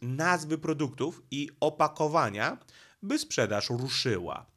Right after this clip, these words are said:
I to nie tylko w Polsce, ale na całym świecie. Tyle, że zyski nie były już wasze polskie, wam pozostało już tylko miejsca pracy. No to jest, drodzy państwo, niestety bardzo mądre i głębokie, co on mówi.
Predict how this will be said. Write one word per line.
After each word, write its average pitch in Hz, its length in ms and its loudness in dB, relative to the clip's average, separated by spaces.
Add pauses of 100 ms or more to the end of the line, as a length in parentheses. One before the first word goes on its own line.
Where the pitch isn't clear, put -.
(520)
I 160 120 -6
to 160 380 4
nie 143 180 -4
tylko 135 280 -4
w - 100 -18
Polsce, 135 420 0
ale 107 120 -2
na 107 120 -4
całym 113 220 -6
świecie. - 460 -10 (140)
Tyle, 147 220 0
że 131 140 0
zyski 127 540 -4 (420)
nie 175 220 -2
były 226 560 -2 (400)
już 147 480 -2
wasze 110 520 0
polskie, - 680 -4
wam 156 300 0
pozostało 113 560 -2
już 92 240 -10
tylko 110 540 -2 (320)
miejsca 101 720 -10 (360)
pracy. 107 420 -6 (680)
No - 80 -18
to - 100 -6
jest, 196 120 -6
drodzy 156 240 -8
państwo, 147 300 -4
niestety 139 380 -8
bardzo 127 460 -2
mądre 120 480 -4
i 107 60 -4
głębokie, 110 480 -2
co - 140 -12
on 92 60 -8
mówi. 98 420 -12